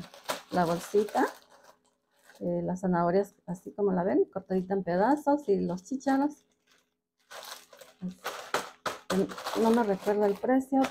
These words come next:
pero también, pues, me hacía falta y, pues, lo compré para agregarle a mis sopas de arroz.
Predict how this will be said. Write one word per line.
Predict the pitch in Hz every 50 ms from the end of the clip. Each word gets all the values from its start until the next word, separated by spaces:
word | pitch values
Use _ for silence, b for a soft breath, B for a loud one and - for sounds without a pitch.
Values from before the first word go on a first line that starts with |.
| - - -
pero | 233 233 233 226 233 233
también, | - 190 180 175 185 196 190 190
pues, | - 185 185 185 - -
me | - 175 175
hacía | 170 180 - - 202 196 190
falta | - 247 247 254 262 262 - 262 262 - - -
y, | 208 214 220 - -
pues, | - 185 185 - _ _ - - - - - - - - - - - - _ _ _ _ _ _
lo | - 180 175 165
compré | - - 170 170 - 214 226 240
para | 247 - 233 233 233 226
agregarle | 208 202 190 180 185 190 196 208 214 220 220 - _ _ _ _
a | - 208 208
mis | 214 214 208 220 226 - - - - - - - _ _ _ _ _ _ _
sopas | _ - 214 208 208 220 220 - -
de | 185
arroz. | 185 196 - 131 - 185 - - _